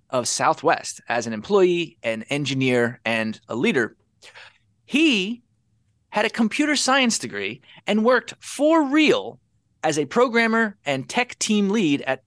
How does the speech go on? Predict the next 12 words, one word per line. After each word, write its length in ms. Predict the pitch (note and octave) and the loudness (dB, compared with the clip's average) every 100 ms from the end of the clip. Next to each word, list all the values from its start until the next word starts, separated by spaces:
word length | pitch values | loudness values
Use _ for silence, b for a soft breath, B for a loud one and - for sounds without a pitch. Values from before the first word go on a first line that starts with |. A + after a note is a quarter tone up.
| - | -8
companies 440 | G3+ G3+ F3+ D#3 | -4 -2 -2 -2
like 220 | C3 F3+ | 0 0
H 260 | D#3+ F3+ - | 2 0 0
P 340 | A#3+ G3+ F3+ - - | -2 -2 -4 -6 0
and 240 | D#4 E4 | 2 2
at 80 | D#4 | 2
Southwest 800 | - D4 D4 D4+ C#4 - - - _ _ _ _ _ | 2 2 2 0 0 -2 -8 -16 _ _ _ _ _
before 280 | D#3+ - G3 | -6 2 2
becoming 440 | E3+ - D#3+ D3 | 4 0 -2 -2
an 100 | C3 | -6
executive. 680 | B2 A#2+ A2 - - - - _ _ _ _ _ _ _ _ _ _ B B B B B | -6 -8 -8 -10 -16 -16 -20 _ _ _ _ _ _ _ _ _ _ B B B B B
If 240 | B3 B3 | -4 -4